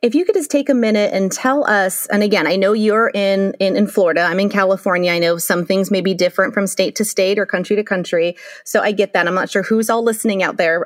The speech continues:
um, to this episode, but what are you currently seeing in the, uh,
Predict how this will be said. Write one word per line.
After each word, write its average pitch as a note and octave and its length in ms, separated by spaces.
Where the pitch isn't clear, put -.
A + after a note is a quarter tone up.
um, E3 240
to G3 140
this G3+ 160
episode, F#3+ 480
but F#3+ 260
what D4+ 180
are G#4+ 80
you A#3+ 300
currently G#3 440
seeing F#3+ 500
in F#3 200
the, F3+ 220
uh, D#3+ 140